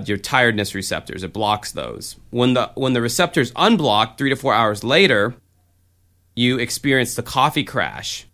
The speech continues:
or for me, uh, the, uh, energy drink crash. L-theanine binds with the ca-, the caffeine molecules and prevents the full blocking of receptors, reducing or dissolving the caffeine crash and jitters that you feel. So, I mean,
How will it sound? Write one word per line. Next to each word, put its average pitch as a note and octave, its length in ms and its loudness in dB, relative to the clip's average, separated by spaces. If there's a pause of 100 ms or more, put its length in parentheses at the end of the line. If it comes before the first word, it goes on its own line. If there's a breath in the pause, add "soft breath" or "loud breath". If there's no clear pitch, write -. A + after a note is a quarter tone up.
(560)
or A#2 220 2
for A2+ 140 -6
me, A2+ 320 2
uh, G2 180 0
the, F2+ 300 -6
uh, D#2+ 160 -10 (260)
energy A2 360 0
drink E2+ 260 -12
crash. C#2 560 -10 (760 soft breath)
L-theanine E3+ 680 4
binds D3+ 320 6
with D#3+ 140 -2
the B2+ 240 2
ca-, D3+ 380 2 (120)
the C#3 120 -4
caffeine E3+ 460 4
molecules C#3 460 2
and A#2+ 120 2
prevents C3+ 400 0
the A#2 100 -2
full C3+ 260 -2
blocking B2+ 480 2
of G#2 100 -2
receptors, B2 520 0
reducing C3 560 2
or A#2+ 220 0
dissolving C#3 580 4
the G#2+ 80 -4
caffeine B2+ 480 0
crash A2 380 2
and G#2+ 100 -4
jitters G#2+ 280 -2
that F#2 80 -10
you G2+ 100 -4
feel. F#2+ 340 -4
So, - 140 -2
I C3+ 60 2
mean, A#2+ 260 0